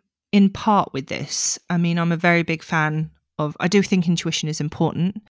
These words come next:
but it's not quite so simple. And I do think that one of the areas that Gwyneth Paltrow and Goop have shone their light is sexuality. And that is also a good thing because,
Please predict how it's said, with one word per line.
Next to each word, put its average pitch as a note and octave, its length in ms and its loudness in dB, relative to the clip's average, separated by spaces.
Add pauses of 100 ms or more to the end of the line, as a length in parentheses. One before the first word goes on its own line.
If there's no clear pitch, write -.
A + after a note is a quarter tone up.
(340)
but E3 280 2
it's - 260 -6
not E3+ 240 -4
quite D#3+ 240 -6
so - 120 -6
simple. D#3 540 -4 (360)
And A3 100 8
I A3 40 8
do A3+ 180 6
think G#3+ 200 2
that F#3 120 -2
one G3+ 160 2
of G3 80 0
the G3+ 120 0
areas E3+ 320 0
that - 120 -8
Gwyneth E3 220 -2
Paltrow E3 360 -4
and D#3+ 80 -4
Goop D#3 220 -6
have F#3 200 0
shone E3 200 -2
their D#3 120 -2
light D3+ 320 -4
is E3+ 120 -4
sexuality. D#3+ 640 -2
And E3+ 100 2
that F3+ 160 0
is F3+ 140 -2
also G3+ 260 0
a D3+ 60 0
good C3+ 200 -6
thing D3 180 -4
because, F#3+ 380 0